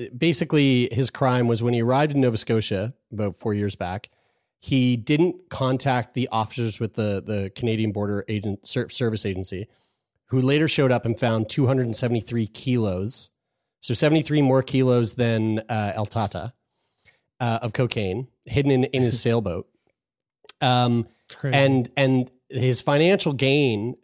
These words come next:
Speaker 1: they were assu-, they, they worked out and found out, was that he was getting paid between two thousand and twenty-five hundred dollars per kilo. So, so that works out to be like si-, you know, over six hundred thousand dollars worth of cocaine that he was smuggling into the country.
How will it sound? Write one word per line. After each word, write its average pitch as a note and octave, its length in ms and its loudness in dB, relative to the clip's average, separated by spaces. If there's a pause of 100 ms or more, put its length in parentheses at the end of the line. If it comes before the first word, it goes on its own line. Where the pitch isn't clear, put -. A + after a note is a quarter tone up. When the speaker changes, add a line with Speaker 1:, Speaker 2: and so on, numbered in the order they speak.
Speaker 1:
they A#2+ 220 0
were A#2+ 220 2
assu-, G#2+ 460 -4
they, A2 220 0
they G#2 260 -2
worked G#2+ 420 -6
out G2 300 -4
and G2 200 -8
found G#2 280 -4
out, F#2 300 -6
was A2+ 140 -2
that G#2+ 160 -2
he B2+ 120 -2
was B2 140 0
getting A#2+ 280 -2
paid A#2 240 -4
between G#2+ 360 -6
two C3+ 160 -6
thousand A#2+ 320 0
and G2+ 120 -4
twenty-five G#2 640 -4
hundred G#2 340 -6
dollars G2 540 -4 (420)
per D3 280 0
kilo. G2+ 680 -2 (540)
So, C3+ 300 2
so C3+ 200 2
that F3 140 4
works F#3 220 4
out F#3 100 6
to D#3+ 60 -8
be D#3 100 4
like A#2+ 180 2
si-, - 400 -4
you C3+ 160 -2
know, A2 120 0
over E3 240 4
six - 260 -2
hundred C#3+ 220 2
thousand B2+ 300 0
dollars A2+ 320 2
worth A2+ 200 -2
of G#2 100 -10
cocaine G2+ 520 -4 (320)
that A#2 100 0
he B2 80 2
was A2+ 120 0
smuggling A2 400 0
into G#2 160 -2
the G2+ 100 -6
country. G#2 440 -6